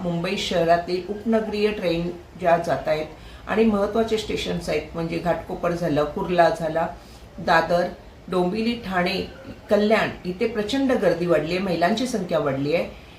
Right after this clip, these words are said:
आज तिथे बरेचदा स्टेशनवर आरपीएफ, जीआरपी दिसत नाही, तर ती कमतरता जर असेल, संख्याबळ जर कमी असतील, तर त्याची भर-,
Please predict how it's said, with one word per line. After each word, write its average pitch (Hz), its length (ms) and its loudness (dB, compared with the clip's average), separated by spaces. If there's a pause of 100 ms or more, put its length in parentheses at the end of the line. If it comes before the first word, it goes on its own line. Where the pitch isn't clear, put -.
(480)
आज 240 460 4
तिथे 226 600 2
बरेचदा 220 580 2
स्टेशनवर 208 640 0
आरपीएफ, 185 560 0
जीआरपी 175 380 4
दिसत 165 360 -4
नाही, 165 280 -6
तर 226 80 0
ती 254 260 -4
कमतरता 208 640 2
जर 208 240 2
असेल, 214 380 4 (380)
संख्याबळ 226 560 4
जर 254 160 2
कमी 202 320 0
असतील, 160 640 -4 (260)
तर 190 60 2
त्याची 180 640 2
भर-, 202 280 4